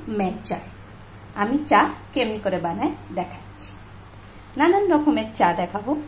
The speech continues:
তো চিনি আর চা তো নেবই, আর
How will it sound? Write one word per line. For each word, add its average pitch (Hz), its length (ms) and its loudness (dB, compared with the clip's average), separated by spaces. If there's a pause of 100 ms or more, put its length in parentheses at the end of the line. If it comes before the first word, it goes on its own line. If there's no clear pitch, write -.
(720)
তো 330 320 4 (920)
চিনি 302 640 10
আর 220 180 4 (180)
চা 208 340 2 (1000)
তো 226 100 0
নেবই, 202 420 0 (1040)
আর 330 280 8